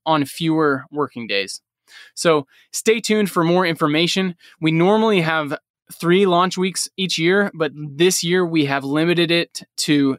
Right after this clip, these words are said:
two, and it will be coming up pretty soon. You guys will not wanna miss out. If you want to receive email updates, make sure that you're on our email list.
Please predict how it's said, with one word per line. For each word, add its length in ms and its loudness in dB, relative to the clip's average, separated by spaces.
two, 480 0
and 120 -4
it 40 -4
will 120 -2
be 140 0
coming 320 -2
up 160 -2
pretty 220 -2
soon. 360 -4
You 80 -8
guys 240 2
will 120 -2
not 300 0
wanna 200 0
miss 240 0
out. 400 -4
If 160 -2
you 120 -2
want 320 0
to 200 0
receive 400 -4
email 340 2
updates, 600 -2
make 240 -2
sure 240 0
that 140 -2
you're 160 0
on 300 2
our 320 0
email 400 0
list. 380 -8